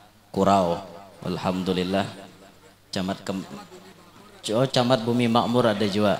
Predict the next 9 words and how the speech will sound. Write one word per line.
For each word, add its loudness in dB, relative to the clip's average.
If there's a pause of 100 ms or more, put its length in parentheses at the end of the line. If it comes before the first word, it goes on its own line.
Masya 0
Allah. 0 (480)
Alhamdulillah. 0 (960)
Nah, -6 (800)
juga 6
kita 2
dihadiri 2
dari 2
kepolisian. 2